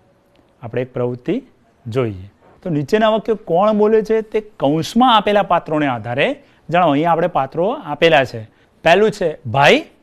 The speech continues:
તારો માર્ગ તારી રાહ જોવે છે, હાલતો થા." તો કોણ બોલે છે?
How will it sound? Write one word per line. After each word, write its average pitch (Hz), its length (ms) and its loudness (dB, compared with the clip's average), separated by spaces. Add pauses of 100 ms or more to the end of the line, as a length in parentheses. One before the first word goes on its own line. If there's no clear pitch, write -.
(420)
તારો 175 260 6
માર્ગ 170 460 4
તારી 175 240 6
રાહ 147 240 6
જોવે 147 300 6
છે, 151 140 0
હાલતો 139 680 0
થા." 135 220 2 (540)
તો 131 80 -2
કોણ 240 260 4
બોલે 226 220 8
છે? 220 340 2